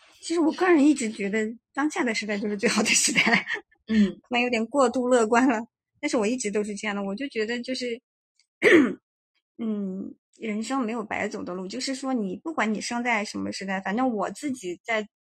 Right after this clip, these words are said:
Speaker 1: 跟我自己的父母，包括我的上一辈、上上一辈，甚至说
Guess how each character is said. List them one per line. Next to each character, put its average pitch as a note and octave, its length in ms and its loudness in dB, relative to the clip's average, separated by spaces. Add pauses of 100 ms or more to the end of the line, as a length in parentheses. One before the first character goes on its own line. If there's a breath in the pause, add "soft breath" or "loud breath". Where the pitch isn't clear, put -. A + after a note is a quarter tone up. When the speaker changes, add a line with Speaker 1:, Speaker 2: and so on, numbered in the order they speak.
(120)
Speaker 1:
跟 A#3+ 220 -4
我 F#3 240 -4
自 B3 180 -12
己 G3+ 120 -6
的 F3+ 140 -6
父 C4+ 220 -8
母， F#3+ 480 -6
包 A3 160 -4
括 A3 180 -2
我 F#3+ 160 -4
的 - 100 -6
上 A3 240 -2
一 G3 80 -6
辈、 G3+ 160 -4
上 G#3+ 240 -4
上 A3 160 -2
一 F#3+ 60 -4
辈， F#3 220 -6
甚 G#3 180 -10
至 G3 140 -6
说 G3 200 -6